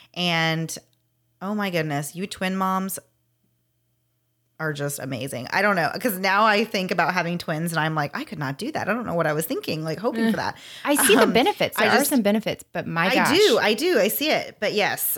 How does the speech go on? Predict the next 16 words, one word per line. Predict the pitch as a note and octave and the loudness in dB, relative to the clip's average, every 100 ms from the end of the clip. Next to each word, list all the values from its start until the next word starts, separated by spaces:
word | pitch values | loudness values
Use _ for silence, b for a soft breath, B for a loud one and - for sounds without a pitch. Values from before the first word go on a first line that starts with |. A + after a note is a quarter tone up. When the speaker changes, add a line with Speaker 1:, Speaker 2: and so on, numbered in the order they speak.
| - | -2
Speaker 1:
I | F#3 G3+ G#3+ A3 F3+ | 0 2 2 0 -2
definitely | G3 G#3+ F3+ G3 | -4 -4 -6 -4
give | F3+ F3 D#3+ | 0 0 0
all | A3 D4+ | -4 -4
the | D4+ | -6
props | - E3+ C3 - | -2 -2 -2 -4
to | F3+ | -8
twin | - F3 D3+ | -6 -8 -6
moms | C#3 C3+ D3+ | -4 -4 -6
now. | D#3 C#3 | -4 -2
Just | E3 F4 | -2 -2
knowing | E4+ C4 | 0 0
what | G#3 | 0
it's | F#3 F#3 | 0 0
like | E3 | -2
having | E3+ D#3+ D#3+ D#3 D#3+ | 0 -2 -2 -4 -6